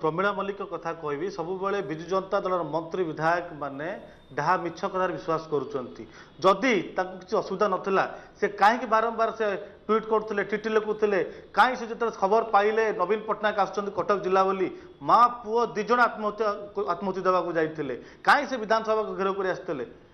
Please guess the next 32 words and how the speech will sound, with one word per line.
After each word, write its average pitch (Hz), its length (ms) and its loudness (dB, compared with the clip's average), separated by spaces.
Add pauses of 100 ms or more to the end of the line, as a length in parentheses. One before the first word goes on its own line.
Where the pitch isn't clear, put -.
(280)
ଯଦି 147 400 0 (160)
ସ୍ୱାସ୍ଥ୍ୟ 170 400 0 (100)
ସେବା 175 200 2
ସେବା 170 180 0
ଦେଇଥାନ୍ତେ, 170 600 2 (360)
ସେ 180 60 -2 (100)
କେବେ 180 180 2
ଆସିନଥାନ୍ତେ। 190 680 0 (480)
ପ୍ରମିଳା 180 320 4
ମଲ୍ଲିକ 208 400 0
ଡାହା 175 240 4
ମିଛ 180 160 -8
କହୁଛନ୍ତି। 160 500 -6 (360)
ଆଜି 170 240 4 (100)
ଯୋଉ 226 100 6
ଭଳିଆ 214 220 4
ତାଙ୍କ 202 240 -6
ମା, 175 220 4 (260)
ମାଆର 170 320 4
ଯୋଉ 170 160 -8
ଦୁଃଖ 151 160 -12 (180)
ଅଛି, 202 180 -4 (120)
କୋହ 160 200 2 (120)
ଅଛି, 196 220 -4 (420)
ଆଜି 170 360 0 (360)
ଓଡ଼ିଶା, 190 340 0
ଜଗତସିଂହପୁର 190 640 0
ହଉଛି 185 220 0 (400)
ପୂର୍ବ 175 160 2
ଓଡ଼ିଶା, 190 400 4
ଭୁବନେଶ୍ୱର 185 480 -2
ପାଖ 160 200 2